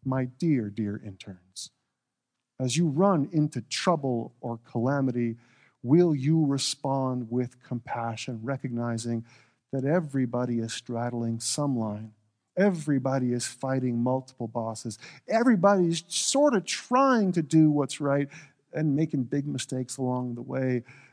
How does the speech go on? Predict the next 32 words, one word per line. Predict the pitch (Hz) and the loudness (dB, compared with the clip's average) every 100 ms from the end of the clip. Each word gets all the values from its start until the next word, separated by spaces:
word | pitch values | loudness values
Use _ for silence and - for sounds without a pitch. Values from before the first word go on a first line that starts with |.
| _ | _
Dear | 160 151 - | 2 2 2
interns, | 151 156 135 120 110 104 - | 0 0 0 -2 -2 -6 -4
in | 147 131 | 0 2
this | 131 127 - | 0 -2 -2
next | 139 131 - | -2 -4 -2
week, | 135 139 135 | 2 2 0
can | 123 | -4
we | 120 | -4
respond | 120 123 - - 135 135 123 117 117 _ _ | -4 -6 -8 -4 -2 0 0 -2 -8 _ _
with | 127 - | -10 -6
compassion | 117 110 113 113 - 113 | -8 -6 -8 -10 -10 -8
and | 104 | -8
say, | - 110 107 104 _ _ _ _ _ _ _ | -8 -8 -8 -8 _ _ _ _ _ _ _
"I | 110 | -16
get | - 113 | -8 -6
it, | 104 | -8
man. | 107 98 90 _ _ _ _ _ _ _ _ | -14 -20 -20 _ _ _ _ _ _ _ _
I | 113 | -16
get | 110 101 | -14 -14
it." | 107 _ _ _ _ _ _ _ _ _ _ _ _ _ _ _ _ - - | -16 _ _ _ _ _ _ _ _ _ _ _ _ _ _ _ _ -14 0
And | 170 | 4
as | 170 | 4
you | 156 170 | 6 8
roll | 190 202 | 8 8
into | 190 190 180 | 8 6 4
this | 175 - | 4 4
week | 185 185 | 4 6
with | 175 | 4
whatever | 165 175 190 185 190 | 4 8 8 8 6
it | 170 | 6
might | 170 175 - | 6 4 4
bring, | 175 180 185 | 6 6 4